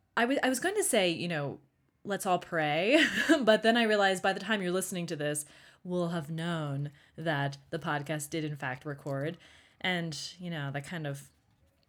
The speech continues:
it's kind of a spoiler alert that way. So anyhow, feeling a little goofy today. Maybe I just,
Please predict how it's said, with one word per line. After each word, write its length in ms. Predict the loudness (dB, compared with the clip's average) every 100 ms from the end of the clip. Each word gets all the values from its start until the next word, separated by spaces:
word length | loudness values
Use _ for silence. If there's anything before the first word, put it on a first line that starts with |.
| _
it's 120 | -6
kind 140 | -2 -2
of 60 |
a 20 |
spoiler 680 | -2 -4 0 0 2 0 -4
alert 380 | -6 -6 -8 -8
that 180 | -8 -8
way. 220 | -8 -8
So 280 | -8 -8 -10 -14 -20 _ _ _ _ -8 0
anyhow, 460 | 2 4 2 0 -2 -14 -20 -20 -20 -20 _
feeling 200 | -6 -2
a 40 | 2
little 160 | 2
goofy 400 | 0 -4 -4 -4
today. 340 | -4 0 0 0
Maybe 160 | 0
I 100 | 0
just, 420 | 0 -2 -4 -6